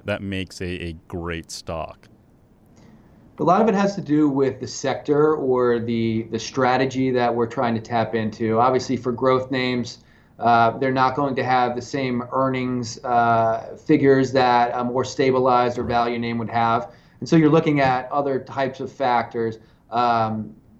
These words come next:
Speaker 2: if it's in a, a, a healthcare biotech sector, for example, you're looking at drug trials, you're looking at institutional ownership. You wanna make sure that they have a large enough cash position to allow them to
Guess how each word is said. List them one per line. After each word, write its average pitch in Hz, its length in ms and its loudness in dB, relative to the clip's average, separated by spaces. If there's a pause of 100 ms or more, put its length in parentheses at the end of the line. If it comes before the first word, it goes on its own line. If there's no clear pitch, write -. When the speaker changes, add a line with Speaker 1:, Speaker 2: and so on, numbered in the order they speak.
(520)
Speaker 2:
if 160 420 0
it's 147 180 4
in 135 140 4
a, 127 40 2
a, 120 600 0
a - 20 -6
healthcare 139 540 2
biotech 120 520 2
sector, 120 360 -4
for 120 160 -2
example, 117 680 0 (240)
you're 143 120 6
looking 151 360 6
at 131 520 0
drug 139 320 0
trials, 120 540 0
you're 135 100 -6
looking 135 320 -4
at 123 80 -4
institutional 139 840 -4
ownership. 120 720 0 (280)
You 131 100 2
wanna 143 200 6
make 139 160 4
sure 139 280 4
that 131 160 2
they 127 100 2
have 131 200 2
a 131 40 0
large 127 320 2
enough 131 240 -6
cash 143 440 0
position 127 440 -6
to 120 160 -2
allow 127 320 4
them 123 300 -2
to 123 400 0